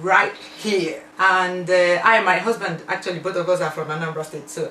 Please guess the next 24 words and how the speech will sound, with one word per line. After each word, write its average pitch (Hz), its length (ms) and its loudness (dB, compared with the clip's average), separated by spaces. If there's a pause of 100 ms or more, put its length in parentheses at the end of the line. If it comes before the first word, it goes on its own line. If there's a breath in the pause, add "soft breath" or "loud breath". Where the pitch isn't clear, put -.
Anambra 262 720 4
Kwenu! 311 680 6
<laughs> - 680 -14
Do 208 100 -10
you 285 160 -2
have 311 280 -2
a 233 100 4
Nigerian 226 640 -2
name 175 340 -4
and 190 220 -4
what 214 180 -6
does 175 180 -2
it 190 180 -10
mean? 180 320 -8 (280)
Yes, - 440 -2 (240 loud breath)
I 180 160 4
have 247 400 4
an 190 180 0
Igbo 262 340 4
name. 196 520 0
It's 175 400 -8
Chinyere, 220 880 0 (120)
which 233 260 -8
means 202 380 -8